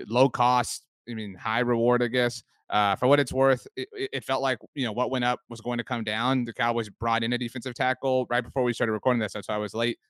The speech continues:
They waived Tristan Hill, their second round draft pick in two thousand nineteen.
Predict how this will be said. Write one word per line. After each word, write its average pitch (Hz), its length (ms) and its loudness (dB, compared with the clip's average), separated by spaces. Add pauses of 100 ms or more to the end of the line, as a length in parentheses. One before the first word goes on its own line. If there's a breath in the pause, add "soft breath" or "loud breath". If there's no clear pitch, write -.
They 117 140 -2
waived 117 440 0
Tristan 113 360 -4
Hill, 120 260 -2
their 101 120 -6
second 110 280 -4
round 104 160 -2
draft 104 240 -2
pick 117 140 -6
in 104 80 -8
two 110 160 -8
thousand 104 320 -6
nineteen. 107 420 -6